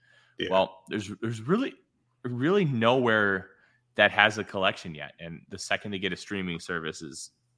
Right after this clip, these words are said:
Speaker 2: I'm gonna jump into that 'cause some of the first Dynamites were incredibly different than what we have now. But it, All In, pay-per-view. Look,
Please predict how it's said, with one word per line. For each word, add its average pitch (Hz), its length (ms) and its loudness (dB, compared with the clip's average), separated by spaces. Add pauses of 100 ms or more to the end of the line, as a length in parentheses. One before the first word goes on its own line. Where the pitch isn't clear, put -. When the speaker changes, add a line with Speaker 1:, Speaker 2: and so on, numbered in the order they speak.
Speaker 2:
I'm 92 200 -8
gonna 82 180 -8
jump 80 300 -10
into 80 180 -10
that 76 260 -10 (100)
'cause 76 300 -12 (1000)
some 143 240 4
of 127 40 2
the 107 80 4
first - 300 2
Dynamites 95 500 4
were 80 360 -8 (720)
incredibly 110 880 4
different 90 340 -2
than 87 120 -6
what 80 120 -4
we 78 80 -6
have 76 220 -8
now. 69 240 -12 (320)
But 95 160 6 (1120)
it, 147 240 4
All 151 240 12
In, 147 200 0 (260)
pay-per-view. 110 600 0 (440)
Look, 139 320 6